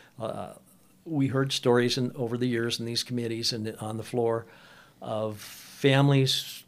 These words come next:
who could not get their, uh, child or their family member into one of those appropriate regional facilities because th-, the capacity was full, be-, be-, partly because of the Yankton bottle up,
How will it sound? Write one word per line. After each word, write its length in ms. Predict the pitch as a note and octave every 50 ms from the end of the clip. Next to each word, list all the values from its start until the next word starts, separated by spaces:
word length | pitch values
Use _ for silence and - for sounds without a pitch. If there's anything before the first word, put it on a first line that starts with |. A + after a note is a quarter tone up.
| - -
who 140 | - C3 A#2
could 200 | - - C#3 B2+
not 320 | B2 B2 A#2+ C3 C3 C3+
get 220 | A#2+ C3 B2 B2 -
their, 380 | C3 B2 A#2+ A#2+ A#2+ A#2 A#2 - _ _ _ - - - - - _ _ _ _ A#2
uh, 280 | G#2+ G2 G2 F#2 F#2+ G2+ G#2+ G2+ -
child 540 | - - C3+ B2 A#2+ A#2 A#2 A#2 A#2 A2 A#2
or 80 | G#2+
their 160 | G2 G#2 G2+
family 360 | F#2 - B2+ A#2 A2 A2+ A#2 A2
member 600 | G#2+ A2 A2+ B2 B2+ C3+ C3+ D3+ E3 D#3+ - - - -
into 640 | - A#2+ B2 B2+ B2+ - - D#3+ D#3+ D#3+ E3 E3
one 280 | D#3+ D3+ D3 D3+ D3 D3
of 120 | D3+ C#3+
those 220 | D#3 D#3 D3 C#3+ C#3+
appropriate 420 | C#3 - D3 C#3+ C#3+ D3 C#3 - -
regional 360 | C3+ D3 C#3+ - C#2+ C#2 -
facilities 680 | - - - - C#3 C3+ D3 D#3+ F3+ G3 F#3+ - - - _ - _ _
because 380 | - B2 - C3 B2 A2 - -
th-, 220 | - - G2+ - - _ -
the 60 | B2+ -
capacity 520 | - - A#2 A#2+ A2+ A#2 A2+ - C#3+ C3
was 160 | A#2+ A#2 -
full, 400 | - - B2+ A#2 C#3 F#3+ G3 - - -
be-, 80 | A#2
be-, 200 | G#2+ - A#2+ A2+ A2
partly 340 | - - B2 A#2 B2 B2+ A#2+
because 320 | A#2 A2+ - B2+ A#2 A2+
of 60 | G#2+
the 80 | A2+ A2
Yankton 360 | A2 A#2+ B2 - - A#2+ A2
bottle 320 | G2+ G2 G2+ G#2+ A#2+ C3+
up, 140 | D#3+ F3+ -